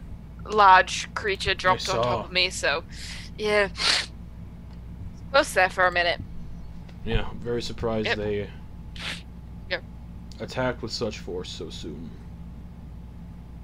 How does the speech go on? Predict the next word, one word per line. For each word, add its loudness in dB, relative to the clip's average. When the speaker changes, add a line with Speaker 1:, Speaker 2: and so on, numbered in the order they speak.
Speaker 1:
When -8